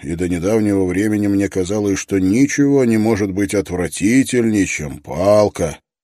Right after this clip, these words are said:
погружающаяся в склизкий открытый глаз раздутого трупа. А сейчас я вдруг понял, что существуют ещё более мерзкие вещи.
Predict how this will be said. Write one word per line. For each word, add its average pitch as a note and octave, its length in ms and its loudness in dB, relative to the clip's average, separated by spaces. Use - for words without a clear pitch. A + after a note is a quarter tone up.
погружающаяся F2+ 1080 -2
в D2+ 60 -10
склизкий F2 640 -4
открытый E2 560 -6
глаз D#2+ 440 -6
раздутого C#2+ 800 -10
трупа. D2+ 760 -10
А F#2+ 140 4
сейчас G2+ 680 2
я C3 160 4
вдруг A#2 340 2
понял, F#2+ 440 2
что F2 220 -6
существуют G2 760 -2
ещё A2 400 0
более G2 400 2
мерзкие D#2+ 580 -4
вещи. - 560 -10